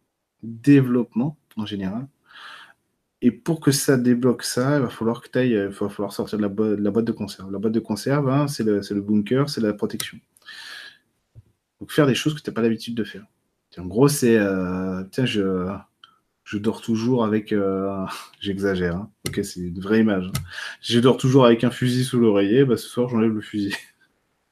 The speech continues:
<laughs> Tu, en gros, c'est ça. Bonjour, est-ce que j'ai un message de mes guides ? Donc, ça, ça veut dire, Clémence, ça veut dire que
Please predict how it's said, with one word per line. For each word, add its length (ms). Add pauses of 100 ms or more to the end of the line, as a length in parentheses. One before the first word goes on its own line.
(220)
<laughs> 720
Tu, 100
en 60
gros, 180
c'est 200
ça. 80 (1300)
Bonjour, 380
est-ce 140
que 160
j'ai 180
un 120
message 360
de 60
mes 120
guides ? 140
Donc, 180
ça, 120
ça 140
veut 100
dire, 260
Clémence, 440
ça 120
veut 100
dire 200
que 280